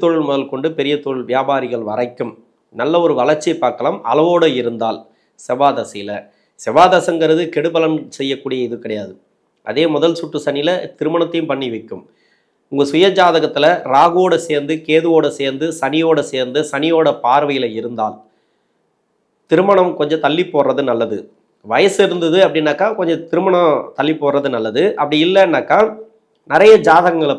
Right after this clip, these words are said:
பார்த்து, நிறைய ஜோதிடர்கள்ட்ட போயிட்டு இந்த ஜாதகத்தை சேர்க்கலாமா அப்படின்ட்டு அந்த ஆலோசனையை எடுத்து நீங்க திருமணம் பண்ணுங்க.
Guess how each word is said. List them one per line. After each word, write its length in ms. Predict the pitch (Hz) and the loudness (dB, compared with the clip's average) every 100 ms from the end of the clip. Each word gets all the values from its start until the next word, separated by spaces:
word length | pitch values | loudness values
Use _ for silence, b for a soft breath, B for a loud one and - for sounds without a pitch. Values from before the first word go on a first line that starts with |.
| 127 | -2
பார்த்து, 260 | 113 131 156 - _ _ _ | -4 -4 -4 -4 _ _ _
நிறைய 280 | 123 151 202 202 143 | 0 4 6 4 2
ஜோதிடர்கள்ட்ட 720 | 185 190 175 151 143 131 117 | 0 2 0 -2 -4 -6 -4
போயிட்டு 260 | 120 110 131 156 - - _ _ _ 147 | -6 -2 0 0 -4 -20 _ _ _ -2
இந்த 120 | 156 151 123 120 123 | 4 6 6 2 4
ஜாதகத்தை 460 | 151 180 190 165 165 - | 4 6 4 0 -6 -2
சேர்க்கலாமா 500 | 147 147 127 131 127 - _ _ _ - | -2 0 -2 0 -2 -4 _ _ _ -6
அப்படின்ட்டு 380 | 123 139 151 107 117 143 | -4 -2 -2 -2 -2 -2
அந்த 220 | 180 190 175 143 120 - _ 110 135 | 0 4 6 6 2 -6 _ 0 6
ஆலோசனையை 440 | 202 208 190 175 147 | 6 6 2 2 2
எடுத்து 240 | 143 185 175 | 0 -4 -4
நீங்க 140 | 147 - | -4 -4
திருமணம் 380 | 147 143 139 120 | -4 -2 -4 -6
பண்ணுங்க. 260 | 110 98 | -8 -10